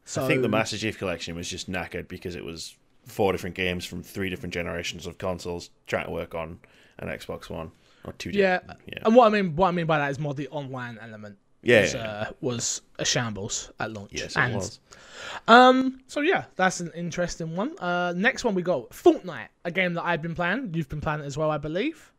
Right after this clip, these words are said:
Speaker 2: Uh,
Speaker 1: at some
Speaker 2: a little
Speaker 1: point.
Speaker 2: bit.
Speaker 1: Yeah.
Speaker 2: A little bit.
Speaker 1: Uh, Battle Royale fifty versus fifty mode. Uh, Epic Games revealed a new fifty versus fifty mode for Fortnite Battle Royale. The mode is now available for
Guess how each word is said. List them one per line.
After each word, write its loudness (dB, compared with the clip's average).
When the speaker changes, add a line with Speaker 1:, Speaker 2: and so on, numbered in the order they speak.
Speaker 2:
Uh, -4
Speaker 1:
at -2
some -2
Speaker 2:
a -2
little -2
Speaker 1:
point. -4
Speaker 2:
bit. -12
Speaker 1:
Yeah. 2
Speaker 2:
A 0
little -16
bit. -16
Speaker 1:
Uh, 10
Battle 10
Royale 0
fifty -4
versus 0
fifty -4
mode. -12
Uh, 6
Epic 4
Games 2
revealed -2
a 0
new -4
fifty -4
versus -2
fifty -6
mode -8
for -8
Fortnite -8
Battle 2
Royale. 0
The -4
mode 6
is -4
now 0
available 0
for -6